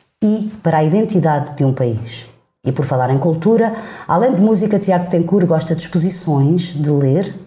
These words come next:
também poesia. O tal projeto que recuperou em dois mil e vinte para os diretos do Instagram, chamado Tiago na Toca, nasce de um outro projeto antigo, de dois mil e onze,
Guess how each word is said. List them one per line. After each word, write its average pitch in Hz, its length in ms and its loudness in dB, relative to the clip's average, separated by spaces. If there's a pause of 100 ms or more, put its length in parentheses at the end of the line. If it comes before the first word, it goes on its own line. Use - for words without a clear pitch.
(120)
também 139 440 0
poesia. 120 600 0 (460)
O 165 80 -4
tal 147 200 -2
projeto 190 440 0
que - 60 -8
recuperou 165 520 0
em 160 80 2
dois 147 200 0
mil 147 160 2
e 139 80 2
vinte 175 320 2
para 147 160 0
os 131 80 0
diretos 143 320 0
do 139 100 -2
Instagram, 135 500 0
chamado 143 520 0
Tiago 139 280 0
na 147 100 0
Toca, 170 340 -2
nasce 190 340 2
de 170 120 0
um 185 120 2
outro 254 240 0
projeto 175 460 0
antigo, 208 420 0 (420)
de 170 120 0
dois 156 240 0
mil 202 180 2
e 156 160 2
onze, 160 320 2